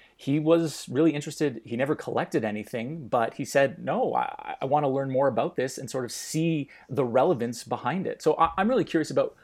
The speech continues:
what these people's intent was behind purchasing this memorabilia.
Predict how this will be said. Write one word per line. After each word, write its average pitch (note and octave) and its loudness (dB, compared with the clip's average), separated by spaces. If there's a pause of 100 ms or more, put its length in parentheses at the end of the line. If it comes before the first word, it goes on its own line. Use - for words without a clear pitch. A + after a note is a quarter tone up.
what C#3+ 2
these D#3 -2
people's C#3 -4
intent B2+ -8
was A#2 -4
behind A2+ -4 (200)
purchasing A#2+ 0
this A2+ -4
memorabilia. A2 0